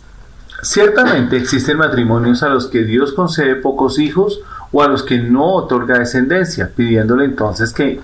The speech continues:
encauce su capacidad conjunta de amar hacia el bien de otras personas, pero también por lo que implica de generosidad la creación y el cuidado de una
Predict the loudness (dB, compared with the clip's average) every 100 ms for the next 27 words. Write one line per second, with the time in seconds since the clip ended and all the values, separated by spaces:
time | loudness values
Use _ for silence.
0 | 0 0 2 0 0 0 0 -2 -2 -4
1 | -4 -2 -2 0 -2 0 -2 0 0 2
2 | 0 0 0 0 -2 0 0 2 0 0
3 | -4 -4 -2 0 -2 -4 -10 -16 -12 -10
4 | -2 -2 2 2 2 2 2 2 0 0
5 | 0 2 0 0 0 0 2 2 2 2
6 | 2 4 2 0 -2 -2 -2 -2 0 2
7 | 2 0 0 0 2 0 0 -2